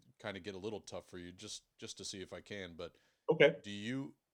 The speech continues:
Speaker 1: can you define what the most challenging moment as an educator has been for you thus far?
Speaker 2: Are we talking about overall as a teacher or this year?
Speaker 1: Whatever.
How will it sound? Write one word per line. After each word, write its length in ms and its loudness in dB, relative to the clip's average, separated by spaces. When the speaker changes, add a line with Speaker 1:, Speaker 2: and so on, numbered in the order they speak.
Speaker 1:
can 160 -4
you 140 -4
define 640 -4
what 220 -6
the 100 -10
most 400 -4
challenging 680 -4
moment 440 -8
as 140 -6
an 120 -10
educator 500 -6
has 120 -6
been 200 -8
for 120 -12
you 260 -8
thus 180 -8
far? 280 -2
Speaker 2:
Are 100 12
we 80 12
talking 320 12
about 480 12
overall 380 12
as 100 12
a 60 4
teacher 500 12
or 220 12
this 240 6
year? 420 6
Speaker 1:
Whatever. 500 -4